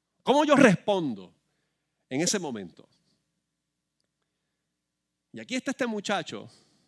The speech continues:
que se había caracterizado previo a su conversión, cuando de camino a Damasco tiene una revelación de Dios y se cae de donde iba para perseguir a los cristianos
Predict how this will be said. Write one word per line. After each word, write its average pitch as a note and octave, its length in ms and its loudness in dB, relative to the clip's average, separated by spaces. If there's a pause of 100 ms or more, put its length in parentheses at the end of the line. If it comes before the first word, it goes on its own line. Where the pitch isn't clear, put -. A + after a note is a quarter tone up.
(800)
que C#3 100 -6
se - 120 -2
había A#2+ 200 -8
caracterizado G#3+ 880 -4
previo G3+ 500 -6
a F3+ 60 -8
su E3+ 140 -12
conversión, C#3 840 -8 (480)
cuando A#2+ 520 -10
de A2+ 120 -12
camino A#2+ 320 -8
a F3+ 40 -6
Damasco F3+ 480 -8
tiene D#3 220 -6
una F#3 140 -6
revelación D3+ 600 -12
de D#3+ 140 -12
Dios D#3 540 -14 (140)
y A2 80 -18
se G2+ 200 -8
cae D3+ 400 -2 (440)
de A#2 140 -12
donde A#2 300 -10
iba F3 200 -6
para D3 200 -8
perseguir B2 400 -10
a E3+ 60 -8
los E3+ 100 -12
cristianos D#3 720 -12